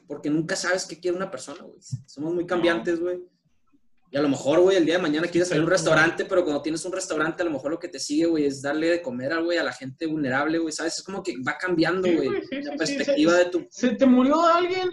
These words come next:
Speaker 3: y no te gustó cómo hicieron el funeral y dices, "Güey, quiero que todas las personas tengan un funeral digno. Voy a hacer mi funeraria". O sea, sí es cierto, tienes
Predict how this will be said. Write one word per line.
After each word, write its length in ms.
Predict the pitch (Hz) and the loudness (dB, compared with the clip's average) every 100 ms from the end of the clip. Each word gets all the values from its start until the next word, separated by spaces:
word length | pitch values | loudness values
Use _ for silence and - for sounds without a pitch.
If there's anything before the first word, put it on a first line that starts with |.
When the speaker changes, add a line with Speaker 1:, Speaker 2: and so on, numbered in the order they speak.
| - | -4
Speaker 3:
y 100 | 254 | 0
no 140 | 254 262 | 2 2
te 80 | |
gustó 360 | 339 247 - 269 | 0 0 2 2
cómo 180 | 311 294 | 2 0
hicieron 240 | 240 302 | 2 2
el 60 | 294 | 0
funeral 380 | 277 233 226 262 | -2 -2 -2 -2
y 40 | |
dices, 220 | 254 226 | -4 -2
"Güey, 200 | 220 247 214 | -2 -2 -2
quiero 200 | 233 240 | -2 -2
que 120 | 226 | -4
todas 240 | 220 233 | -4 -2
las 120 | 262 254 | -2 -2
personas 360 | 214 214 226 | 0 0 0
tengan 240 | - 233 233 | -4 -4 -2
un 120 | 233 | -2
funeral 400 | 240 233 180 202 | -2 0 2 2
digno. 340 | 220 240 233 | -2 -4 -6
Voy 140 | 190 208 | -4 -4
a 20 | |
hacer 160 | - 294 302 | -2 -4 -4
mi 100 | 320 | -4
funeraria". 560 | 320 320 359 381 415 349 | -4 -6 -4 -4 -6 -8
O 240 | - _ | -14 _
sea, 220 | - 233 196 | -4 0 0
sí 120 | - | -2
es 100 | - | -4
cierto, 340 | 294 330 285 | -4 -6 -8
tienes 300 | 233 277 311 | -8 -6 -6